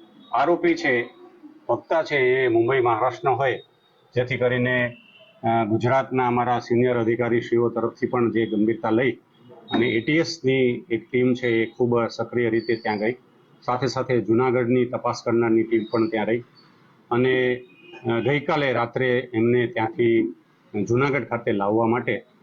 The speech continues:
હાલ છે આ ટીમ જુનાગઢ ખાતે લાવી રહી છે. અ, હાલ આ તપાસ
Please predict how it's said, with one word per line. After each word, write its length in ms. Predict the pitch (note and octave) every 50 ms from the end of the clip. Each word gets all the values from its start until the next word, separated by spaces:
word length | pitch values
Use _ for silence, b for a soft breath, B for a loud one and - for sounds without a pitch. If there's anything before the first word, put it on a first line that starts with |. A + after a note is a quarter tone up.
| _ _ _ _ _ - - -
હાલ 220 | G#2+ A#2+ C3 B2+
છે 160 | - - C3+
આ 140 | A#2+ A2+ A2+
ટીમ 520 | A2 - B2 B2 B2 B2 A#2+ A#2+ A2 G2
જુનાગઢ 340 | - A2 G#2+ A#2 A2 A2 A2+
ખાતે 340 | - - - - - A2 G#2+
લાવી 280 | G2 G2 G2 G2+ A2+ A2+
રહી 160 | B2 B2 A#2
છે. 140 | A#2+ - D3 - - - _ _ _ _ _ _ _ _ _ -
અ, 40 | - A2+ A2+ A#2 A#2 A#2+ A#2+ A#2+ - _ _ _ _ - -
હાલ 160 | - A#2 C#3 D3
આ 80 | D3
તપાસ 420 | C#3 B2 C#3+ A2 D3 D3+ D3+ -